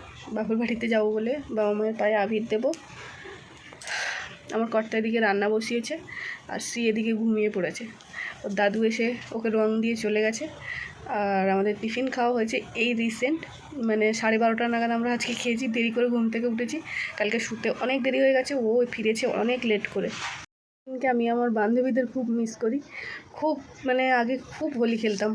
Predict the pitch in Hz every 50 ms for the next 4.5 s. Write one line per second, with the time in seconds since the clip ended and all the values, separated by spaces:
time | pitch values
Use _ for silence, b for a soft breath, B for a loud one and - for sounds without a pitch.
0 | 220 - 233 240 233 233 254 254 240 247 B B B B B B B - - 214
1 | 220 226 220 220 214 220 220 220 233 233 226 226 220 226 240 - 277 254 233 233
2 | 240 277 262 247 226 220 277 302 320 - 233 214 208 220 240 240 233 202 196 196
3 | 214 - - - 330 392 392 B B B B B B B - 220 226 214 240 233
4 | 233 226 240 262 262 254 240 226 220 226